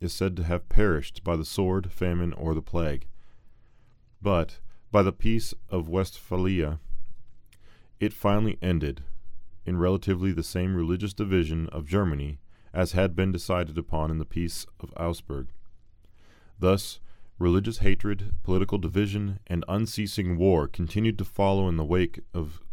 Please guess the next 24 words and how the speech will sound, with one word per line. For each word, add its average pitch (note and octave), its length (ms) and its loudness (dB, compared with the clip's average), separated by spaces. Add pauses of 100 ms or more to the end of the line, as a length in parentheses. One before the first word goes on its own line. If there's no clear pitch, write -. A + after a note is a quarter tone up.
the E2+ 140 -2
Lutheran D#2 580 -2
reform. D#2 480 -2 (880)
The G3+ 80 -2
decline A#2+ 480 2
in A2+ 80 0
public G#2 380 4
morals F2 460 0 (300)
was G#2 140 0
also A2+ 280 4
a F#2 60 4
noticeable F2+ 540 0
factor, - 460 -2 (840)
as E2 220 -4
we E2+ 120 -2
shall D#2 260 -4
see. D#2 340 -6 (840)
The G#2+ 100 4
political G#2+ 500 4
and F2+ 220 0
religious F#2 420 2
alliance F2+ 540 2
of D#2 140 -4
Luther F#2 500 0